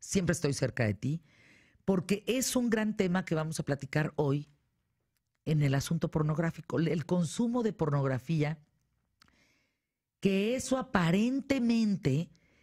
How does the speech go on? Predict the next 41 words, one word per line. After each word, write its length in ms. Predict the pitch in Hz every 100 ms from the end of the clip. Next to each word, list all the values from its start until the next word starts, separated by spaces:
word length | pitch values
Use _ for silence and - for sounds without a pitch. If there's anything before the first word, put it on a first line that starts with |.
| -
es 220 | 156 -
una 180 | 185 185
cosa 320 | - 160 170
muy 200 | 160 160
privada, 600 | - 160 143 135 117 - _ _ _ _ _ _ _ _ _ _ _ _ _ -
pero 200 | 147 170
es 120 | 175
una 200 | 196 180
cosa 260 | 175 170 175
que 140 | 139
sí 160 | - 156
se 180 | 175
cuenta 680 | - - 156 175 - 95 - _ _ _ _ _ _ _ _ _ _ _ _
en 140 | 131 120
las 180 | 113
búsquedas 440 | 104 143 - 143 117
de 60 |
internet, 600 | 107 98 - 113 123 - - _ -
por 160 | 123
sitios 380 | - 135 143 131
como 240 | - 101 92
Alexa, 640 | 95 113 117 - 117 117 _ _ _ _ _ _
y 80 | 139
que 140 | 131 151
nosotros 380 | 151 180 185
pensamos 540 | - 147 120 143 151 -
que 180 | 113 - - -
al 160 | 127
entrar 240 | 123 147 143
a 60 |
la 160 | 147 139
pornografía, 680 | 147 139 135 139 147 147
pues 160 | 131 123
no 100 | 120
dejamos 360 | 117 123 120 104
rastro, 380 | 127 135 127
¿no? 180 | 127 143
¿Cómo 200 | 151 156
de 80 | 147
que 140 | - 98
no? 180 | 123